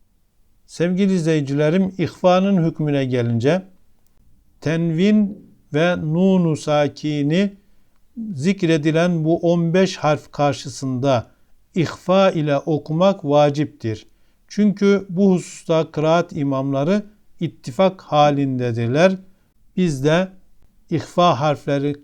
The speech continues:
karşısında tenvin veya nunu sakinin nunu gizleyerek,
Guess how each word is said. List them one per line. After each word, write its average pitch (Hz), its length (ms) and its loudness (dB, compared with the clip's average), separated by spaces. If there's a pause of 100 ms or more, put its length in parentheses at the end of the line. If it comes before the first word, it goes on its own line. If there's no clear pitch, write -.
karşısında 143 1000 -2 (360)
tenvin 165 680 0
veya 143 320 0
nunu 147 420 -2
sakinin 147 840 -2 (300)
nunu 160 640 0 (120)
gizleyerek, 139 880 -2